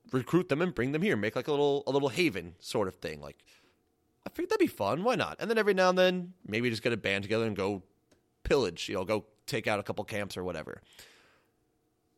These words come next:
However, <laughs> my immediate challenge with that,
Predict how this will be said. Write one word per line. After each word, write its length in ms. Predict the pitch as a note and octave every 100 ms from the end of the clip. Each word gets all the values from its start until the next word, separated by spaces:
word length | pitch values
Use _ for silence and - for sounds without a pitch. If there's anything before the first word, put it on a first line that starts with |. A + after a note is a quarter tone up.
| _ _ _ _ -
However, 800 | D3 D#3 - G#3 D#3 G#2+ G2+ - - - - -
<laughs> 520 | - _ _ E3 D#3+
my 80 | F#3
immediate 640 | D3 C3 D#3+ - E3 -
challenge 560 | - - F3+ E3+ A2 F2+
with 140 | F2+
that, 260 | D2+ D#2